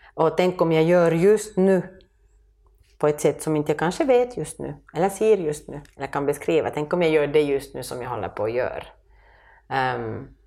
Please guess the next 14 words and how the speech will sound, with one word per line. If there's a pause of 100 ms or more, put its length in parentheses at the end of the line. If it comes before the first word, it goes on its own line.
(240)
och
tänk
om
det
inte
skulle (180)
finnas
någonting
som
skulle
vara (520)
mäktigare,
större,
häftigare